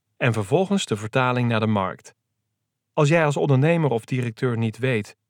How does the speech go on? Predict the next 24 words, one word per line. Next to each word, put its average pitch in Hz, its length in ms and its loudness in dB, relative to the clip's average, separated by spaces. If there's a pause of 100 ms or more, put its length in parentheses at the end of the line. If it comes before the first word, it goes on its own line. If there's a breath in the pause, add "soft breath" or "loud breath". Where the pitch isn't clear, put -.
waar 113 160 -2
je 110 80 -2
over 104 280 -4
drie 123 300 -4
of 95 120 -8
vijf 120 320 -6
jaar 98 180 -6
wilt 98 180 -8
staan 139 300 -4
met 101 120 -6
de 104 80 -14
zaak, 107 420 -8 (480)
hoe 165 160 -6
kun 185 140 0
je 170 60 -2
dan 151 220 -2
vandaag 143 360 -4
je 143 80 -4
mensen 139 320 -4
vertellen 127 360 -8
wat 120 140 -8
ze 127 100 -10
moeten 127 260 -6
doen? 196 300 -6